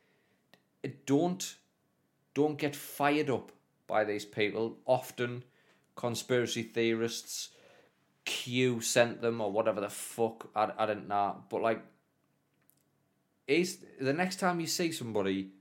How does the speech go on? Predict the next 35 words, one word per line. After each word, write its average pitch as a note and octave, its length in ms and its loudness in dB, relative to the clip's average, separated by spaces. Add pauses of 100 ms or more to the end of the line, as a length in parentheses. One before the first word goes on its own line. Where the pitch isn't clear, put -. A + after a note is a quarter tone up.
say, A2 520 0 (720)
"Oh, B2+ 300 4
ninety-nine A#2 640 0
point B2 260 -2
six B2 240 -2
percent B2+ 320 -4
survival B2+ 460 2
rate, G2+ 340 2 (340)
I G2+ 60 -2
think A2 320 -2
I'll F#2 180 -4
chance A2 540 0
it." B2 200 -6 (760)
Just - 220 -2
remind A3 380 2
them G#2+ 380 0
that G#2+ 200 -2
you're A#2 140 -4 (160)
really E3+ 340 -2
pleased D#3+ 560 -4
for B2+ 140 -10
them A#2 440 0 (140)
and A2 220 -6
their G#2+ 240 2
really B2+ 420 -4
healthy C#3 420 0
immune C3 320 -4
system. A#2+ 480 -12 (960)
'Cause A#2 220 -2
we're A#2+ 80 -2
not C#3 260 0
doing C#3+ 300 4
this A2+ 180 -4
for B2+ 200 -8
them. A#2 300 -4